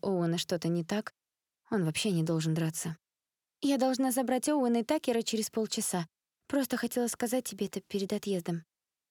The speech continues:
Забери и меня. Я не позволю вам с Такером остаться одним.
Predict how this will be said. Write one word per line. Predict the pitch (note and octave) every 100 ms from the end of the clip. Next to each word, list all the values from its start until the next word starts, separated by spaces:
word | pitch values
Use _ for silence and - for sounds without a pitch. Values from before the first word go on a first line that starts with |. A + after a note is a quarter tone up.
| _ _
Забери | G#3+ G#3 A3 A3+
и |
меня. | F3 D#3 D3+ - _ _ _ _ _ _ _ _ -
Я | A3+ G#3+
не | G#3
позволю | G3+ F#3 F#3 E3
вам | D#3+
с | D#3
Такером | E3+ E3 E3 D#3+
остаться | D#3 E3+ D#3+ E3+
одним. | D#3+ D#3+ D#3